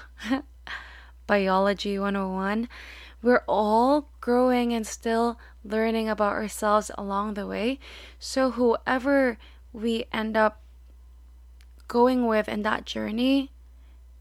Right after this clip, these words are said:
has also chosen us for who we are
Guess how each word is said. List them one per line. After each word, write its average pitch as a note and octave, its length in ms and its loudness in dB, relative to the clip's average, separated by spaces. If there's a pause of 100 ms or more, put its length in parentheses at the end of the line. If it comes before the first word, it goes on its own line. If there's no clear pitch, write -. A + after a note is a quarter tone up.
(1160)
has B3 220 -2
also B3 360 2
chosen G#3+ 720 -4
us F#3+ 300 -6
for A3+ 220 -4
who G3 260 -8
we G3+ 220 -2
are F3+ 320 -4